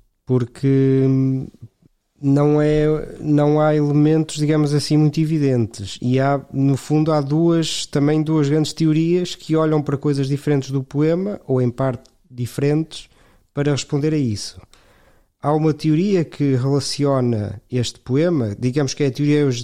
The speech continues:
talvez maioritária. Eu, enfim, peço desculpa por re-, a reportar-me a teorias, mas como eu não tenho uma teoria própria, <laughs> gosto também de ser, pôr as cartas na mesa e dizer, "Posso ter ideias sobre o que é que se diz, mas não il-, não tenho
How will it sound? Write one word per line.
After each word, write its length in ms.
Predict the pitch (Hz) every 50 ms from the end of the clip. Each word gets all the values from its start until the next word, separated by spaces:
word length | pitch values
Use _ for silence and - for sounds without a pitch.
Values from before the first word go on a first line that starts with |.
| - _ -
talvez 300 | 135 131 127 131 123 117
maioritária. 760 | 127 131 127 120 120 120 - 156 180 180 165 143 117 101 95 - _ _ _ _
Eu, 220 | - 143 151 - -
enfim, 220 | 139 - 139 127
peço 200 | 113 - 127 120 - -
desculpa 160 | - 131 127 123 127 123
por 120 | 110 143 147 - 135
re-, 100 | 135 120
a 40 | 110
reportar-me 540 | 117 - 117 - 135 120 - 143 135 135 135
a 20 |
teorias, 360 | 127 - 139 135 131 151 156 151
mas 160 | 147 127 -
como 160 | - 143 143
eu 20 |
não 80 | 139 131
tenho 220 | 120 143 131 135
uma 80 | 135 127
teoria 260 | - 139 135 139 139
própria, 480 | - - 135 139 143 143 147 - 160 175 190 - - - - -
<laughs> 320 | 156 - - 240 - - 185
gosto 300 | 135 143 139 - - -
também 240 | 143 135 143 143
de 80 | 127 -
ser, 300 | 214 190 - 151 151 139
pôr 180 | - - 156 151
as 100 | 139 -
cartas 320 | - 151 143 - - -
na 100 | 143 147
mesa 320 | 139 139 151 160 196 185
e 60 | 180 165
dizer, 280 | 143 135 135 131 -
"Posso 260 | - 156 151 139 -
ter 120 | - 165 147
ideias 640 | 151 151 147 139 156 165 175 185 196 208 214 214 -
sobre 280 | - 180 - 156 151 214
o 20 |
que 60 | 196 202
é 60 | 196
que 80 | 196
se 140 | - - 151
diz, 240 | 135 135 120 117 110
mas 160 | 123 135 131
não 240 | 131 139 143 147 147
il-, 180 | 147 147 147 -
não 220 | 147 139 147 143 139
tenho 420 | 143 - 156 196 190 175 175 170